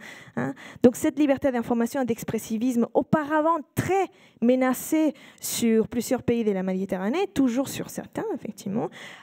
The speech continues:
a pu se faire en partie, s'est libérée. Et même s'il existe encore des menaces, euh, ces nouveaux espaces d'expression qui apparaissent aujourd'hui à la pointe des technologies de l'information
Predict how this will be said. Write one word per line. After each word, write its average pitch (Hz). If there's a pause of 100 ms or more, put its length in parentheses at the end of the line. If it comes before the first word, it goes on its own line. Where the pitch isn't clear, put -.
(140)
a 285
pu -
se -
faire 294
en 240
partie, 220
s'est -
libérée. 208 (720)
Et 240
même 254
s'il 214
existe 226
encore 208
des 196
menaces, 180 (420)
euh, 135
ces -
nouveaux 247
espaces 240
d'expression 214 (100)
qui 277
apparaissent 220 (600)
aujourd'hui 262
à 202
la 202
pointe 240
des 202
technologies 202
de 202
l'information 196